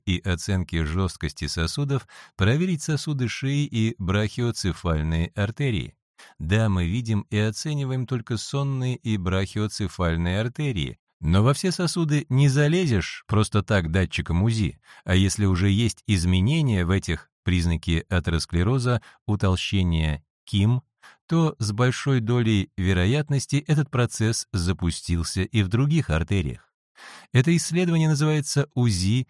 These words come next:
брахиоцефальных и сонных артерий, или Д С Б Ц А, дуплексное сканирование брахиоцефальных артерий.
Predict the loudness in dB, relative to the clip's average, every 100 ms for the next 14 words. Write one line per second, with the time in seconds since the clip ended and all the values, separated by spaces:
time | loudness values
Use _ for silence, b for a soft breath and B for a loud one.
0 | _ -2 2 2 2 0 0 0 -2 0
1 | 2 2 0 -2 -4 0 0 2 0 -2
2 | 0 0 0 0 0 -4 _ _ 2 4
3 | 4 0 -2 -4 0 2 0 0 0 -2
4 | -8 -8 -2 0 0 -4 -6 0 0 0
5 | 0 -2 -2 _ B B B 2 2 2
6 | -2 0 2 2 0 0 2 4 4 2
7 | 2 0 -2 B B 0 2 2 0 -2
8 | 0 -4 -2 -2 0 0 -4 -4 -2 -2
9 | -2 -2 -2 -4